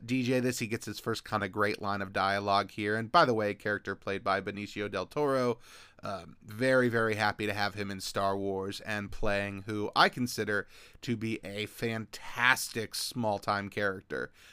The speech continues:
uh, in Star Wars. But we'll talk about that more in a second as we go. So he goes, "Yeah, <laughs> don't let the rapper fool you, friend." Such a great line. Now, they decline his help. And he goes,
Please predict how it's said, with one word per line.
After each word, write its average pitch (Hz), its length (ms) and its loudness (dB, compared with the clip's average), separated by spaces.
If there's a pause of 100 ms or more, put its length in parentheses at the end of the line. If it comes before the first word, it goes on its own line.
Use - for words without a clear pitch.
(180)
uh, 104 260 -8
in 107 220 -4
Star 71 320 -6
Wars. 50 320 -6
But - 280 -6
we'll - 80 -4
talk 110 200 4
about 101 160 -2
that 98 160 2
more 107 160 -2
in 110 80 -2
a - 20 -4
second 123 300 0
as 120 100 -2
we 131 100 -2
go. - 220 2
So 113 320 0 (100)
he 110 120 -8
goes, 107 200 -2
"Yeah, 156 360 2
<laughs> 127 40 -2
don't 123 200 2
let 120 160 2
the 117 100 2
rapper 117 340 4
fool 147 280 0
you, 113 100 2
friend." 98 480 -2 (300)
Such - 240 0
a 110 40 -4
great 101 280 2
line. 92 400 -4 (320)
Now, 131 240 4
they 139 180 4
decline 196 640 4
his 120 240 0
help. 58 300 -6 (360)
And 113 300 -2
he 117 80 -4
goes, 113 420 -2